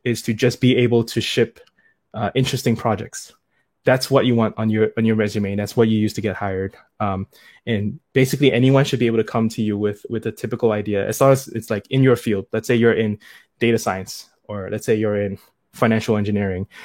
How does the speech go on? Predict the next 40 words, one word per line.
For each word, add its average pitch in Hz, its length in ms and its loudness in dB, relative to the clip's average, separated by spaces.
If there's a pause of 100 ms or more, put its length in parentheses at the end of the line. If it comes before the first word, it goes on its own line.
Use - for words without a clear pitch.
(280)
um, 95 440 0 (100)
or 113 160 4
in 120 180 2
my 123 160 6
field, 110 260 4
I'm, 101 240 0
I'm 101 120 -4
in 101 60 -2
front-end 113 360 4
engineering. 95 460 -8 (560)
Uh, 101 200 0 (180)
p-, - 160 0
anyone 156 260 6
should 147 140 2
be 131 100 4
able 135 140 4
to 135 60 -2
come 131 200 0
to 131 120 -2
you 117 120 2
with 110 100 -2
a 110 60 0
typical 113 320 -2
project 113 420 -4
like 104 140 -4
Clone 117 520 0 (120)
X, - 460 -4
which - 160 -10
is, 104 140 -6
like, 98 180 -8
a, 101 120 -12 (160)
a 107 40 -6
well-known 110 360 -2
thing. 127 300 -4 (160)
And 117 80 0
you 135 80 6
should 131 160 0
be 131 120 4
able 120 240 2
to 110 380 2